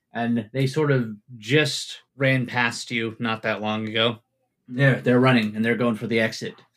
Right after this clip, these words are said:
And you see that the gate at the other end of the City of Courage is now starting to close as the guards are forming their own sort of platoon just before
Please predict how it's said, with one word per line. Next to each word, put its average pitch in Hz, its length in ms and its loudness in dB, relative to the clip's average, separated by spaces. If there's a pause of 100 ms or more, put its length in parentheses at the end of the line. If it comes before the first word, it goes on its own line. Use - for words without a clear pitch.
(280)
And 123 160 0
you 123 100 4
see 147 600 2 (240)
that 127 380 0
the 117 320 0
gate 143 580 2 (100)
at 127 200 -2
the 127 220 -4
other 156 520 4
end 147 360 2
of 123 380 -4 (140)
the 113 260 -6 (520)
City 165 400 0
of 139 160 6
Courage 135 760 2
is 117 280 -2
now 131 340 2
starting 131 600 2
to - 120 -12
close 107 760 -4 (160)
as 117 240 -4
the 113 200 -4
guards 131 640 2 (440)
are 113 160 0
forming 135 420 2
their 117 180 4
own 123 220 2
sort 123 220 -2
of 110 100 -4
platoon 117 720 0
just 131 280 -2
before 117 720 0